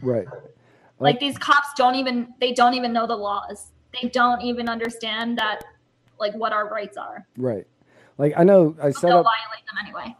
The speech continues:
Speaker 1: I set up a shortcut on my phone that, uh, if I say, "Hey Siri, police," or something, um, I can't remember what the, what the code is, but I think it's just, I say, "Hey Siri, police," uh,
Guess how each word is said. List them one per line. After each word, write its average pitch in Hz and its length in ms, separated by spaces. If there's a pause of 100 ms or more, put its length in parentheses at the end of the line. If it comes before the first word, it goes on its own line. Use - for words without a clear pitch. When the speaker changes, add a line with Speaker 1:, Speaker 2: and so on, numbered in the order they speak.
(140)
Speaker 1:
I 143 60
set 170 200
up 175 120
a 135 40
shortcut 123 680
on 123 160
my 120 160
phone 113 640
that, 117 300
uh, 113 300 (160)
if - 160
I 123 100
say, 110 480 (140)
"Hey 120 200
Siri, 117 420 (640)
police," 117 760
or 107 140
something, 101 400 (600)
um, 107 680 (540)
I 113 80
can't 120 160
remember 107 180
what 104 140
the, 101 240 (320)
what 113 140
the - 80
code 117 260
is, 107 160
but 113 160
I 113 60
think 123 160
it's 104 100
just, 120 220
I 120 240
say, 117 240
"Hey 117 140
Siri, 120 300
police," 113 680 (140)
uh, 107 440